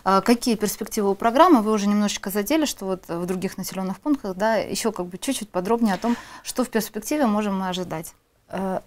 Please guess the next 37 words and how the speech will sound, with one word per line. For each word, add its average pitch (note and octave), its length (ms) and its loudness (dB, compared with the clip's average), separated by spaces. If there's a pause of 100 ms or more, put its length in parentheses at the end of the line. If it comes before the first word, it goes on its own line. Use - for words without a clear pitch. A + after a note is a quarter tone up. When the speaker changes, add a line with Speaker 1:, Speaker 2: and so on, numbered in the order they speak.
Speaker 2:
значит, G#3 360 -2
сейчас A#3 380 4
мы G3 120 2
готовим F3+ 320 0
проект F3 260 0
закона, F3+ 340 2
как - 160 -14
я F3 80 0
уже E3+ 100 -2
сказала, E3+ 280 -2
по E3 100 -10
предложению E3+ 1040 -2
Приморско-Куйского - 840 -8
сельсовета. E3 840 -4
Глава G3+ 300 0
предложил E3+ 720 -4
участок, E3+ 640 -8
находящийся E3 520 -6
в - 20 -8
муниципальной D#3+ 400 -8
собственности, - 640 -10 (180)
для E3+ 240 -4
включения E3 460 -6
в E3 40 -8
эту E3 160 -6
программу. G#3 460 0
Сейчас - 160 -6
пока F3+ 240 -8
не E3+ 120 0
буду E3+ 200 -4
называть E3+ 400 -4
площадь, - 300 -6
мы E3 80 -6
сейчас - 180 -10
это - 140 -16
все - 160 -4
отрабатываем. G3 720 0